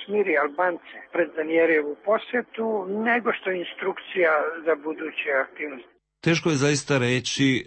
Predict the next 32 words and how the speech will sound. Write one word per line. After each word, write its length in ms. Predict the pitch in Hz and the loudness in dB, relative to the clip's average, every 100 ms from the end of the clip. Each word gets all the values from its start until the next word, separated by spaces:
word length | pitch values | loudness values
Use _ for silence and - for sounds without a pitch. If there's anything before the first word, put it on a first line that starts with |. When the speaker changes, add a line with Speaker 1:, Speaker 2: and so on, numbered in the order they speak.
| - | -6
Speaker 2:
šta 220 | - 123 | -2 0
je 120 | 127 | 2
namera 420 | 117 113 117 107 90 | 2 2 2 2 0
Fridove 440 | 113 117 107 92 | 0 2 4 4
izjave, 460 | 113 117 120 90 82 | 4 4 2 2 2
kaže 320 | 104 87 98 | 2 2 2
Ivan 220 | 98 98 | 2 4
Vejvoda, 400 | 101 113 117 104 78 - _ _ | 4 4 4 2 0 -6 _ _
ali 240 | 98 101 101 | 0 2 4
napominje 640 | 87 - 98 135 147 143 | 2 2 4 4 4 2
da 140 | 117 90 | 2 2
je, 180 | 78 | 0
s 120 | 78 110 | 0 2
obzirom 420 | 92 95 101 95 | 2 4 4 4
na 100 | 92 | 2
osetljivost 560 | 90 101 87 104 87 - | 2 0 0 2 2 0
situacije, 760 | 95 107 113 113 139 131 117 - | 0 2 2 2 2 4 2 0
veoma 340 | 110 123 135 | 2 4 4
važno 480 | 104 95 120 123 123 | 4 4 2 2 2
da 120 | 92 | 2
se 240 | 90 101 - | 0 0 2
pažljivo 440 | 110 113 123 120 | 2 4 2 4
i 100 | 110 | 4
oprezno 420 | 107 110 110 107 | 2 2 2 2
povlače 420 | 95 92 95 87 95 | 2 2 2 0 0
potezi 640 | - 120 135 120 117 120 | 2 2 4 2 2 0
i 120 | - 143 | 2 2
u 60 | |
dogovoru 480 | 120 110 101 98 98 | 4 2 4 2 0
sa 140 | 90 95 | 0 -2
svim 260 | - 90 | 0 0
akterima. 500 | 82 78 80 73 67 | 0 0 -2 -2 -4